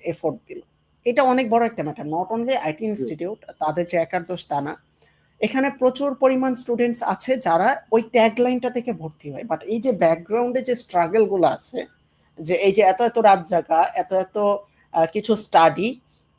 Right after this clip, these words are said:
Speaker 1: এই জিনিসগুলা নিয়ে তারা আসলে কোনো প্রকার আইডিয়া নেয় না। কারণ কখনোই এই ব্যাকগ্রাউন্ডের স্টোরি গুলা কেউ সামনে এসে বলে না বা বলার মতো কোনো প্ল্যাটফর্ম নাই আমাদের দেশে। So, এই জিনিসটা basically তাদের, আ,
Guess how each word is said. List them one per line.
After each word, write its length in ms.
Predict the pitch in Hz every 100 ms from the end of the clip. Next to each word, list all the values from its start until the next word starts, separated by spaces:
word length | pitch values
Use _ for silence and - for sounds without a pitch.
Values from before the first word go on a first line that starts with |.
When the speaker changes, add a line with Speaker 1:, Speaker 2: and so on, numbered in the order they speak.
| -
Speaker 1:
এই 200 | 247 254
জিনিসগুলা 640 | 254 254 254 254 247 240
নিয়ে 200 | 226 226
তারা 220 | 226 185
আসলে 340 | 185 190 190 185
কোনো 240 | 190 185
প্রকার 280 | 175 185 190
আইডিয়া 420 | - 180 175 185
নেয় 180 | 160 160
না। 120 | 139
কারণ 260 | 139 165 190
কখনোই 460 | 190 175 - 214 277
এই 280 | - 196 196
ব্যাকগ্রাউন্ডের 800 | 151 165 170 180 - 214 226 240
স্টোরি 360 | 240 196 190
গুলা 240 | 208 208 220
কেউ 180 | 220 208
সামনে 320 | - 165 175
এসে 180 | 170 175
বলে 360 | 147 156 175
না 160 | 143 - _ _ _ _ _
বা 80 | 180
বলার 280 | 170 180 208
মতো 220 | 240 247
কোনো 140 | 254
প্ল্যাটফর্ম 500 | 240 190 180 - 170
নাই 200 | 151 135
আমাদের 280 | 147 151 131 -
দেশে। 220 | - - - _ _ - - -
So, 220 | 190 190 190 _ _ _ -
এই 180 | 285 269
জিনিসটা 380 | 269 269 -
basically 500 | 269 254 254 247 233
তাদের, 420 | 233 196 202 196 -
আ, 340 | 151 160 165